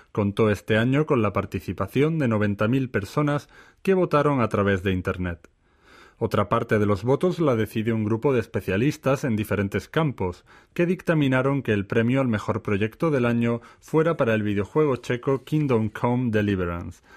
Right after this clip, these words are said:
Este juego, ambientado en la República Checa en la Edad Media, ha vendido más de un millón de copias en todo el mundo. En lo que respecta a otros premios, ha sido reconocido como mejor comercio checo en línea el portal alza punto c z,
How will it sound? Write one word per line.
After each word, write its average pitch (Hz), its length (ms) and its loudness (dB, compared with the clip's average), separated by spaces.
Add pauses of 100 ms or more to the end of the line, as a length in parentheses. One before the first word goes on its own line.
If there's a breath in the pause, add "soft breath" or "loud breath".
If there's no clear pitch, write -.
(180 loud breath)
Este 107 240 -4
juego, 131 360 0
ambientado 113 520 2
en 110 80 2
la 107 100 2
República 113 540 -2
Checa 120 300 -2
en 151 100 2
la 110 80 2
Edad 107 240 0
Media, 110 380 0 (320 loud breath)
ha 165 80 -2
vendido 156 420 2
más 139 220 0
de 131 80 2
un 131 100 0
millón 117 300 2
de 104 120 -2
copias 120 460 0
en 95 140 -4
todo 92 240 -2
el 90 80 -4
mundo. 92 400 -6 (520 soft breath)
En 95 100 -2
lo 92 100 -2
que 101 120 -4
respecta 101 580 -4
a 101 80 2
otros 101 300 -2
premios, 135 500 -2 (240 loud breath)
ha 127 100 -6
sido 120 260 0
reconocido 117 680 -2
como 123 200 0
mejor 113 360 -2
comercio 110 480 -2
checo 135 400 -4
en 110 120 0
línea 117 460 -2
el 151 160 -2
portal 127 560 -2
alza 113 480 -2
punto 98 360 -4
c 95 200 -4
z, 90 440 -8